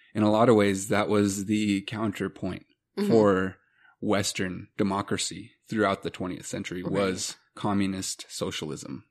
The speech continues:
Speaker 1: or spe-, specifically, uh, Soviet versions of it.
Speaker 2: I mean, I think it may be interesting to do, like, a whole topic on that, because I think now people have a weird idea about Russia when it comes to Russia meddling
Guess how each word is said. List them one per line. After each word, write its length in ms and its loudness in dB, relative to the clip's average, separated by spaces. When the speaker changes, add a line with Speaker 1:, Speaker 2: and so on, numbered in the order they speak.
Speaker 1:
or 360 -4
spe-, 400 2
specifically, 680 0
uh, 120 -6
Soviet 460 2
versions 440 -6
of 120 -8
it. 120 -6
Speaker 2:
I 60 -8
mean, 240 -12
I 60 -10
think 160 0
it 60 0
may 120 2
be 140 0
interesting 360 -2
to 100 -10
do, 180 -8
like, 180 -10
a 40 -14
whole 300 -14
topic 380 -16
on 120 -12
that, 200 -12
because 280 -12
I 60 -10
think 220 -10
now 560 -8
people 460 -10
have 260 -14
a 360 -14
weird 260 -8
idea 300 -8
about 240 -10
Russia 420 -8
when 160 -10
it 60 -12
comes 300 -12
to 340 -12
Russia 420 -14
meddling 600 -12